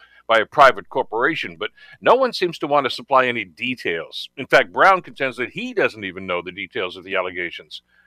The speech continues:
Brown goes on to say that this entire exercise to get rid of him was orchestrated by Poilievre's campaign and key members of the Conservative Party hierarchy, who didn't want to see a progressive conservative like Brown leading the party.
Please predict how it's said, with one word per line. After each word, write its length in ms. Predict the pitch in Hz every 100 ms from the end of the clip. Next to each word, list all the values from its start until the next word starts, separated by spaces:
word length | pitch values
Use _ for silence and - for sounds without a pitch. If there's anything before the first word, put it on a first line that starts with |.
| _ _
Brown 180 | 170 196
goes 160 | 160 156
on 140 | 160
to 80 | 131
say 240 | 151 156
that 160 | 120 -
this 180 | 156 -
entire 480 | 127 - 165 170 151
exercise 600 | 151 - 147 117 98 -
to 80 |
get 200 | 110 120
rid 140 | 127 156
of 80 | 143
him 140 | 95
was 140 | 92
orchestrated 580 | 131 165 165 - 117 113
by 160 | 107 135
Poilievre's 600 | _ 135 151 123 131 127
campaign 600 | 139 139 143 117 110 127 - - -
and 320 | 135 190 196 147
key 220 | 139 117
members 320 | 101 98 101
of 100 | 113
the 120 | 117
Conservative 500 | 131 120 135 120 120
Party 300 | - 110 120
hierarchy, 560 | 156 196 175 - 101 _ _ _ -
who 80 | 107
didn't 240 | 143 190
want 120 | 143
to 60 | 135
see 240 | - 143
a 140 | 123 123
progressive 720 | - 127 110 156 190 - 85 _ _
conservative 580 | 90 - 107 85 92 107
like 200 | 107 92
Brown 340 | 143 131 95
leading 240 | 101 101
the 80 | 104
party. 420 | - 165 139 -